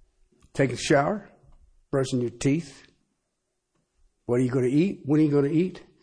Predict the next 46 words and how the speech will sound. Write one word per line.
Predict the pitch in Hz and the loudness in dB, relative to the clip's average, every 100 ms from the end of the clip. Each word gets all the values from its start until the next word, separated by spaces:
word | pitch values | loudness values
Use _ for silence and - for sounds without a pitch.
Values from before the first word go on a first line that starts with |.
| _ _ | _ _
What | 233 285 | 0 2
are | |
you | 131 | 2
gonna | 120 | 0
eat? | 104 104 - - _ _ _ _ _ _ _ _ _ _ _ _ _ _ _ _ _ _ _ | -4 -10 -16 -20 _ _ _ _ _ _ _ _ _ _ _ _ _ _ _ _ _ _ _
Okay, | 127 156 151 135 | -4 -4 -4 -2
where | 123 | 2
are | 151 | 6
you | 180 | 6
gonna | 175 | 8
go? | 175 180 | 8 8
What | 170 156 | 8 8
are | 165 | 6
you | |
gonna | 170 180 | 6 4
do? | 147 156 | 4 4
How | 147 | 4
are | 160 | 4
you | |
gonna | 165 151 | 4 2
get | 151 147 | 0 2
there? | 127 131 - _ _ _ _ _ _ _ _ _ _ _ _ _ - | 0 0 -8 _ _ _ _ _ _ _ _ _ _ _ _ _ -6
How | 143 | 2
much | 156 147 | 2 2
time | 165 156 | 2 4
have | 156 151 | 4 4
I | |
got | 156 156 | 6 6
at | 151 | 6
work? | 160 175 175 - - - | 4 4 0 -14 -20 -4
How | 147 | 0
much | 151 143 | 2 2
of | |
the | 151 | -2
time? | 135 165 - - - - | 2 4 2 0 -14 2
But | 151 - - - - | 2 2 -8 -20 -10
you | 160 139 190 262 | -2 4 6 6
spend | 254 - - 202 202 190 - - - _ _ _ - | 4 4 8 8 8 4 0 -14 -20 _ _ _ -12
your | 139 135 175 214 | -4 4 8 8
day | 196 185 165 165 156 - - - _ _ _ _ _ _ | 8 6 8 8 4 0 -16 -20 _ _ _ _ _ _
taking | - 185 175 151 | 4 4 4 2
care | 175 170 | 4 6
of | 151 | 6
the | 139 | 6
outer | 143 139 | 6 6
man. | 131 107 98 | 4 0 -4